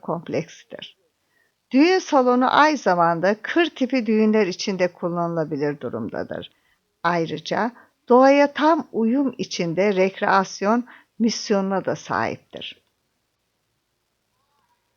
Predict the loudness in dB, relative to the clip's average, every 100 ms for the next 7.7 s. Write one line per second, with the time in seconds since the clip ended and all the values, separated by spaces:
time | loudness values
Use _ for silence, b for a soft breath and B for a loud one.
0 | _ _ _ _ _ -2 2 4 6 6
1 | 8 6 2 2 4 4 2 4 2 2
2 | -2 -2 -2 -4 -2 -2 -4 -8 -6 -4
3 | -4 -2 -2 0 -2 0 0 -2 -6 -4
4 | -4 -4 b b b 2 4 4 4 4
5 | 4 6 6 6 0 2 2 2 0 0
6 | 0 2 4 2 2 2 2 2 2 2
7 | 2 0 -2 -4 0 -2